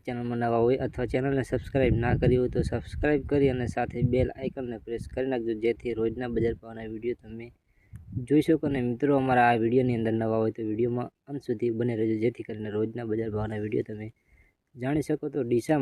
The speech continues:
માર્કેટના બજાર ભાવની વાત કરીએ તો આજે ડીસામાં જીરાનો ભાવ ત્રણ હજાર નવસો બાસઠથી ચાર હજાર ત્રણસો એક રૂપિયો,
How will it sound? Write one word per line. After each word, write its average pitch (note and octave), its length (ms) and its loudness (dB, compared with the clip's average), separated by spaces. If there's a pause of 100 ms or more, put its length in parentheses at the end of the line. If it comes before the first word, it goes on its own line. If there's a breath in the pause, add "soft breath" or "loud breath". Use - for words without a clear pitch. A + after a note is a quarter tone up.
માર્કેટના A#2 560 0 (120)
બજાર A#2+ 280 4
ભાવની A#2 320 4
વાત A#2+ 140 2 (100)
કરીએ C3+ 260 0
તો C3 80 -4
આજે A2+ 260 0 (640)
ડીસામાં B2+ 560 -2
જીરાનો B2 360 4
ભાવ A2+ 300 2 (800 soft breath)
ત્રણ A#2+ 280 -4
હજાર A#2+ 120 -2
નવસો A#2 340 -2
બાસઠથી A#2+ 600 -2
ચાર A2+ 160 -2
હજાર G#2+ 200 -4
ત્રણસો A2+ 320 -10
એક A2 220 -4
રૂપિયો, B2 340 -8